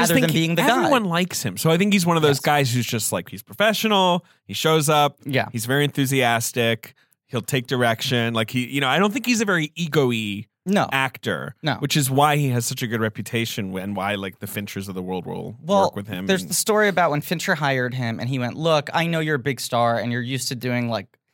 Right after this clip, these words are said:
Speaker 2: Sure.
Speaker 1: you know, music and stuff. You're not used to acting, so I'm not gonna hold you the same standard as the other actors and make you do a hundred takes."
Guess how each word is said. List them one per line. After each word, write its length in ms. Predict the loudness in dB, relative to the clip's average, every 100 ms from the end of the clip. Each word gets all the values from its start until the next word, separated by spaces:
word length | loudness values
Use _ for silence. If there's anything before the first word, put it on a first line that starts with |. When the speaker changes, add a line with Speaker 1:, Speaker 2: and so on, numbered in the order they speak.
| _ -16
Speaker 2:
Sure. 200 | -14 -6
Speaker 1:
you 140 | -2
know, 140 | 0 0
music 400 | 2 2 0 -2
and 100 | -2
stuff. 260 | 0 0
You're 60 | 0
not 180 | 0 0
used 180 | -4 -6
to 120 | -2
acting, 360 | -2 -2 -6
so 120 | -8 -6
I'm 140 | -2 0
not 180 | -2
gonna 180 | 0 -2
hold 260 | 0 -4 -2
you 120 | -4
the 60 | -4
same 220 | -4 -4
standard 380 | -4 -6 -6 -8
as 80 |
the 160 | -6 -6
other 160 | -4 -2
actors 380 | -2 -6 -8
and 80 | -6
make 180 | -6 -6
you 60 | -6
do 120 | -6
a 40 |
hundred 340 | -6 -8 -12 -16
takes." 420 | -16 -14 -16